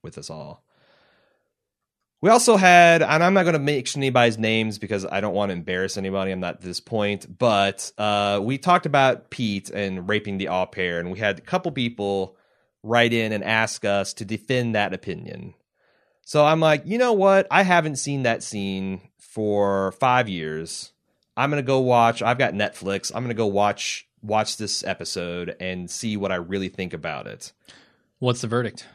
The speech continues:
Speaker 1: Well, so let's just talk the facts. The facts are this poor German girl is outside the, his apartment and she's crying. She's trying to s-, send this dress in a garbage chute because she is a au pair, which I guess is a nanny.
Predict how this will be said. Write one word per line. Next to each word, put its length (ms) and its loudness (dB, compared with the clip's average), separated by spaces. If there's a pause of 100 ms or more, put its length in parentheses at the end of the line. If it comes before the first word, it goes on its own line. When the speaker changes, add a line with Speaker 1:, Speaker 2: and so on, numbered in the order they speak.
(480)
Speaker 1:
Well, 380 6
so 200 2
let's 220 2
just 160 -6
talk 220 4
the 60 -10
facts. 560 -2
The 100 -8
facts 400 4
are 380 6
this 260 -2
poor 320 2
German 340 0
girl 320 2
is 120 0
outside 840 2 (340)
the, 140 -4
his 220 -4
apartment 480 2
and 80 -6
she's 200 -8
crying. 680 0
She's 240 -12
trying 480 0
to 540 -4 (1040)
s-, 160 -8 (400)
send 320 0
this 140 0
dress 380 0
in 140 -4
a 40 -4
garbage 440 0
chute 320 -2
because 440 -2
she 500 -6
is 460 -4
a 240 0
au 200 2
pair, 360 0
which 140 -4
I 60 -4
guess 280 -4
is 240 -6
a 80 -4
nanny. 580 -2